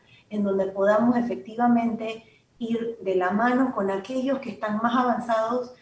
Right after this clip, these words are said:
Hay más de doscientos estudios en este momento. Entonces, lo primero es seleccionar, eh,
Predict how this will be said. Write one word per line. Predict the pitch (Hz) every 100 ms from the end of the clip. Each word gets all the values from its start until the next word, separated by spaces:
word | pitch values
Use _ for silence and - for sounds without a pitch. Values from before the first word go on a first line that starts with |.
| -
Hay | 214
más | 226 240
de | 254
doscientos | 220 - - 262 254 254
estudios | 196 - 220 214 220
en | 220 185
este | 185
momento. | 214 180 180 180 165
Entonces, | 165 180 190 196 226 226 - _ _ _ _
lo | 226 220 214
primero | 220 226 262 277 269 269
es | 220 240 233 - _ _ -
seleccionar, | 240 220 220 220 208 202 233 247 247 - -
eh, | 196 180 170 156 151